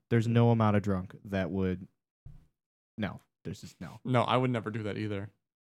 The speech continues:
Speaker 2: I don't touch my own butt. It's weird. <laughs>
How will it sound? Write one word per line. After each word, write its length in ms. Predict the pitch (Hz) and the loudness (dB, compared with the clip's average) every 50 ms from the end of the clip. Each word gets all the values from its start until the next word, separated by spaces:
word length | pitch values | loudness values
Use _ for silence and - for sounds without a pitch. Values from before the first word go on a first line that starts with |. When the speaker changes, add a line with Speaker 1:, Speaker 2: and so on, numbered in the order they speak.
| _ _ _ _ _ _ _ _ _ _ _ _ _ _ _ - | _ _ _ _ _ _ _ _ _ _ _ _ _ _ _ -8
Speaker 2:
I 40 | 180 | -8
don't 160 | 147 139 139 | -6 -6 -4
touch 180 | - 117 - - | -6 -6 -6 -6
my 80 | 104 | -8
own 140 | 98 95 95 | -8 -8 -8
butt. 260 | 87 95 90 90 - - - _ _ _ | -10 -10 -10 -10 -12 -14 -18 _ _ _
It's 80 | - - | -14 -10
weird. 300 | - 104 101 101 104 - _ _ _ _ - - _ _ _ _ _ - | -8 -8 -8 -8 -12 -14 _ _ _ _ -20 -20 _ _ _ _ _ -12
<laughs> 240 | - 110 - 135 - | -8 -6 -6 0 2